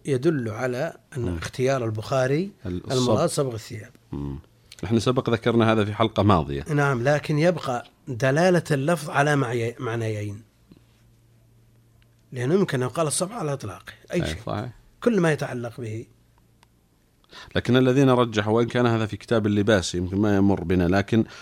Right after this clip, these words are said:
Speaker 2: الذين رجحوا كون البخاري أدخله لهذا السبب، ليش ما قالوا أدخله لكونه ظاهر يلبس النعال؟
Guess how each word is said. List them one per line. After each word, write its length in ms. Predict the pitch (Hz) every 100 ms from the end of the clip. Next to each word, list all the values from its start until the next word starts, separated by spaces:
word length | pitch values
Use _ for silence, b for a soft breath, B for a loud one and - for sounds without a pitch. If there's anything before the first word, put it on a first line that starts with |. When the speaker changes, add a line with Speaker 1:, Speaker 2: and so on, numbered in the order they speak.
| B -
Speaker 2:
الذين 400 | 113 117 147 139
رجحوا 760 | 123 117 110 - 95 - 90
كون 360 | - 110 104 90
البخاري 680 | - 92 95 - 107 101 90
أدخله 480 | 87 107 104 98
لهذا 340 | 98 90 117 98
السبب، 420 | - 85 78 92
ليش 200 | 165 139
ما 100 | 127
قالوا 380 | - 117 135 110
أدخله 480 | 92 110 127 143 151
لكونه 720 | 80 - - - - 202 175
ظاهر 360 | - 101 101
يلبس 360 | 170 151 117 -
النعال؟ 300 | 95 -